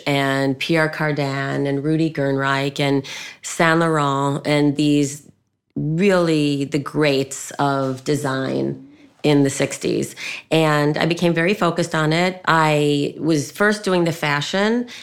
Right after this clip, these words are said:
And then when we bought a new apartment in New York City, I decided to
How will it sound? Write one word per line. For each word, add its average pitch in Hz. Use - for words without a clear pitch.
And 170
then 160
when 156
we 156
bought 160
a 160
new 160
apartment 160
in 151
New 151
York 143
City, 196
I 151
decided 151
to 139